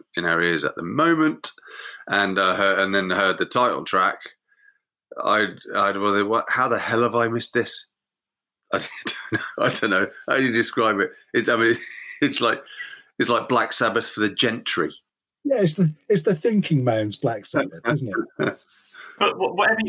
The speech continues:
Speaker 3: whatever anyone says, it is still very much Black Sabbath, isn't it? Yeah, Dio put his stamp on it. I get that, but the, the component parts, it's still very much Sabbath, and it's still Iommi, it's still his plaything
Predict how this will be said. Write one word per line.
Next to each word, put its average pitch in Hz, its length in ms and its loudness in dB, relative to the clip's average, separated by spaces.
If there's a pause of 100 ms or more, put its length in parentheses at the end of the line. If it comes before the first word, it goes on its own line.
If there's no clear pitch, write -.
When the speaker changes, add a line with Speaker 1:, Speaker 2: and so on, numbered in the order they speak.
Speaker 3:
whatever 220 300 2
anyone 175 300 4
says, 165 300 0
it 151 100 0
is 190 160 0
still 165 300 2
very 151 200 4
much 139 280 0
Black 139 240 0
Sabbath, - 380 -2
isn't 123 200 0
it? 80 140 0 (200)
Yeah, 180 300 2
Dio 170 260 2
put 170 140 0
his 143 120 2
stamp 151 360 0
on 90 100 -2
it. 98 120 0
I 127 80 0
get 139 240 -2
that, 117 340 2
but 131 180 -2
the, 127 160 -2
the 143 100 0
component 139 580 0
parts, - 720 -4 (240)
it's - 160 -2
still 170 260 2
very 135 220 2
much 123 260 0
Sabbath, 135 380 0
and 120 100 2
it's 117 140 0
still 127 460 -2 (360)
Iommi, 117 680 2 (340)
it's - 200 -4
still 131 180 0
his 131 160 -2
plaything 120 560 -2